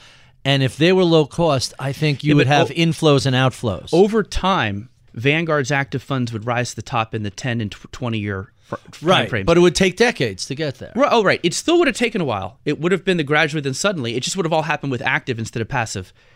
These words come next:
Speaker 2: It would have happened, though.
Speaker 1: <sighs> I, I, I
Speaker 2: 'Cause
Speaker 1: don't
Speaker 2: I think
Speaker 1: know,
Speaker 2: low
Speaker 1: because I,
Speaker 2: cost
Speaker 1: I think
Speaker 2: is really what he pushed forward and what is here to stay.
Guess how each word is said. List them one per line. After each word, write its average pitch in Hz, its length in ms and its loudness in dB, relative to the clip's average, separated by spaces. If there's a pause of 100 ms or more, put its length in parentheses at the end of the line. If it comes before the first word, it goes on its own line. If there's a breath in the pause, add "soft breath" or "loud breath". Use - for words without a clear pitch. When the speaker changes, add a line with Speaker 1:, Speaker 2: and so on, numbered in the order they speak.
(120)
Speaker 2:
It 135 80 0
would 175 140 4
have 165 80 0
happened, 156 300 -2
though. 104 140 -4 (140)
Speaker 1:
<sighs> - 160 -20
I, - 680 -8
I, 131 300 0
I 139 40 2
Speaker 2:
'Cause 139 100 4
Speaker 1:
don't 151 100 4
Speaker 2:
I 131 40 2
think 117 160 0
Speaker 1:
know, - 60 0
Speaker 2:
low 175 100 4
Speaker 1:
because 147 180 2
I, 156 80 6
Speaker 2:
cost 151 320 0
Speaker 1:
I 156 180 2
think 190 260 2
Speaker 2:
is 190 360 0
really 165 280 2
what 139 200 -4
he 143 140 -4
pushed 139 320 -6
forward 143 440 0
and 120 200 -6
what 139 220 0
is 123 180 -6
here 147 180 -4
to 120 60 -8
stay. 98 340 -6